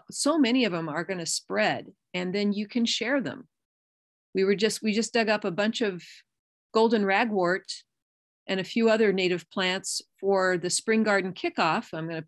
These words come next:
put in a little plug because we have a minute. Uh, this is taking place at Central Library tomorrow from ten to two.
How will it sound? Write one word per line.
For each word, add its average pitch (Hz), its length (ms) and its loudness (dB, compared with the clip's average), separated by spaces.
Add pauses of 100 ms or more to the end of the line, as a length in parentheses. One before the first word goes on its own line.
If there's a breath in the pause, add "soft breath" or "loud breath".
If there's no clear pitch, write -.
put 180 140 -2
in 170 140 -2
a 165 60 -4
little 165 200 -2
plug 196 380 -2
because 180 260 -4
we 180 120 -4
have 170 200 -6
a 165 160 -12
minute. 180 340 -4 (880 loud breath)
Uh, 185 220 0
this 208 220 -2
is - 60 -4
taking 247 280 2
place 233 240 0
at - 80 -10
Central 233 320 -2
Library 185 420 0
tomorrow 175 360 -4
from 175 160 -12
ten 185 220 -4
to 170 60 -4
two. 233 520 2